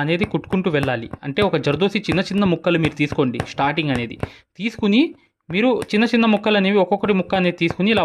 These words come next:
వద-, మొదలు పెట్టండి. మళ్ళీ ఇక్కడ అయిపోయిన తర్వాత ఇంకో ముక్క అనేది తీసుకోండి. ఇలా అనేది కంప్లీట్ అయిపోయిన తర్వాత మధ్యలోకి ఇక్కడ, ఇక్కడ కాటన్ దారం అనేది రెండు కుట్లు కుట్టి లోపలికి ఇలా వెళ్ళిపోండి. వెళ్ళిపోయి కరెక్ట్గా బయటికి వెళ్ళి రెండు కుట్లు అనేవి అక్కడ వేసిన తర్వాత ఆ లైన్ మీద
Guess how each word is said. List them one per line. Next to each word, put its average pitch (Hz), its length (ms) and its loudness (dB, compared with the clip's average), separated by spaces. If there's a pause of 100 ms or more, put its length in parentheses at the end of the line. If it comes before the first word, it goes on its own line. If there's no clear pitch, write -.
వద-, 151 200 0
మొదలు 170 220 2
పెట్టండి. 160 340 0
మళ్ళీ 185 180 2
ఇక్కడ 185 180 2
అయిపోయిన 220 320 2
తర్వాత 202 260 2
ఇంకో 180 180 0
ముక్క - 200 -2
అనేది 190 200 -2
తీసుకోండి. 123 320 -8 (680)
ఇలా 214 120 2 (100)
అనేది 220 300 2
కంప్లీట్ 226 340 2
అయిపోయిన 202 320 2
తర్వాత 170 280 2 (360)
మధ్యలోకి 185 640 2 (520)
ఇక్కడ, 170 160 -2 (180)
ఇక్కడ 170 140 -2 (100)
కాటన్ 196 260 0
దారం 185 200 2
అనేది 170 240 0
రెండు 156 200 0
కుట్లు 185 220 -2
కుట్టి 196 180 -2 (100)
లోపలికి 233 360 4
ఇలా 190 120 4
వెళ్ళిపోండి. 170 320 0 (120)
వెళ్ళిపోయి 226 380 2 (500)
కరెక్ట్గా 226 400 0 (280)
బయటికి 226 320 2
వెళ్ళి 208 180 2 (480)
రెండు 175 240 -2
కుట్లు 233 240 2
అనేవి 208 260 2 (140)
అక్కడ 170 220 0
వేసిన 196 300 2
తర్వాత 170 300 2
ఆ - 80 2
లైన్ 180 220 2
మీద 160 120 2